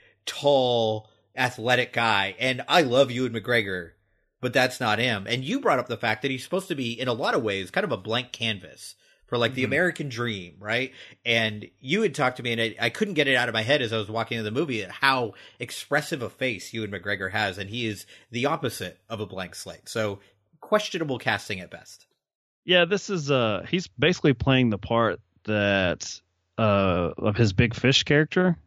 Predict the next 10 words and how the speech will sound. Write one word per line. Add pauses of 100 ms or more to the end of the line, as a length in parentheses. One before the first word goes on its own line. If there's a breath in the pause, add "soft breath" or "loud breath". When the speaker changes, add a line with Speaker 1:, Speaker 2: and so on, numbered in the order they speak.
(280)
Speaker 1:
Yeah. (240)
Speaker 2:
Except (160)
that
was
supposed
to
be
this (240)
complete
fabrication,